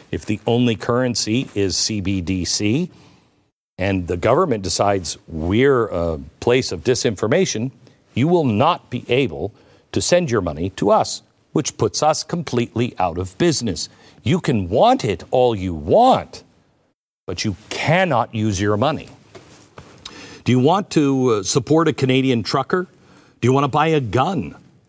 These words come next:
Do you want to invest in fossil fuels? Do you want to fill your tank? Well, that can all be turned off. Now,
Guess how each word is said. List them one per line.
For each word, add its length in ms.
Do 80
you 80
want 200
to 120
invest 500
in 220
fossil 480
fuels? 560
Do 80
you 80
want 260
to 120
fill 520
your 200
tank? 580
Well, 340
that 160
can 100
all 160
be 140
turned 320
off. 420
Now, 200